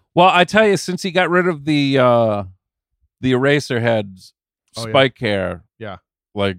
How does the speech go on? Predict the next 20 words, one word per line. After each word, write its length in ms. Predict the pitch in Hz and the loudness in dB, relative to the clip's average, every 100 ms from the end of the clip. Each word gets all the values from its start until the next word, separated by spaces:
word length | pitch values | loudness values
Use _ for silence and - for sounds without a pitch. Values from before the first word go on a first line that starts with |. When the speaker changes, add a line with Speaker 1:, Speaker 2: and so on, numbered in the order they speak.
| 95 | -10
Speaker 1:
it's, 220 | 104 - | -16 -8
it's, 240 | 120 - - | -10 -10 -8
it's 200 | 113 - | -8 -2
really 600 | 120 123 117 110 104 90 | 0 2 2 -2 -4 -8
helped 320 | 104 113 90 | -2 -2 -2
me 200 | - 107 | -6 -4
a 80 | 98 | -2
lot, 200 | 92 82 - | -4 -6 -6
out 180 | 92 87 | -4 -4
a 60 | 87 | -4
lot 240 | 82 73 | -8 -10
more 180 | 87 82 | -12 -14
too. 300 | - 95 78 | -10 -10 -10
He's 280 | 92 110 104 | -8 -6 -6
phenomenal, 680 | - 120 117 135 104 87 - _ _ | -4 0 4 4 2 -6 -12 _ _
but 100 | 107 | -4
I'm 60 | 104 | -4
Speaker 2:
Right. 60 | 104 | -4
Speaker 1:
just 160 | 104 | -6
like, 220 | 107 101 | -4 -4